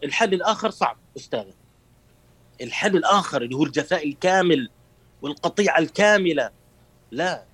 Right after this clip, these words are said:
أنا لا أنصح بهذا طبعًا. بعدين أقول لك شغلة، الأب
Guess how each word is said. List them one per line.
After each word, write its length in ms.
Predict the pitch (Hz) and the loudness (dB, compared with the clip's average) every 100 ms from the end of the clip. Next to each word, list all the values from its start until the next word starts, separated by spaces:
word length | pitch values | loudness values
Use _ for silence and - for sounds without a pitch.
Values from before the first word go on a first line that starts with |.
| - | -12
أنا 160 | 135 | -10
لا 220 | 123 185 190 | 0 0 0
أنصح 240 | 175 - | -4 -12
بهذا 280 | 135 123 110 | -12 -12 -6
طبعًا. 320 | - 160 117 - - - | -4 -2 -6 -12 -20 -12
بعدين 240 | - 196 226 | -8 -8 -8
أقول 280 | 151 - 135 | -8 -6 -6
لك 80 | |
شغلة، 340 | 120 120 92 87 _ _ _ - | -6 -6 -8 -12 _ _ _ -2
الأب 300 | 156 208 | 0 0